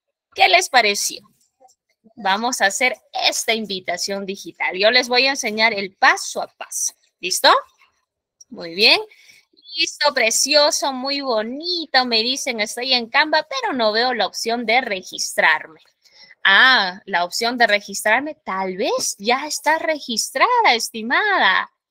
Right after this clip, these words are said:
Tal vez ya te registraste. Cuando ya uno se registra, no es necesario volver a registrarse.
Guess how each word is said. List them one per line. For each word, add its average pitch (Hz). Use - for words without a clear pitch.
Tal 202
vez 254
ya 294
te 339
registraste. 233
Cuando 196
ya 285
uno 440
se 240
registra, 330
no 262
es 302
necesario 247
volver 196
a 196
registrarse. -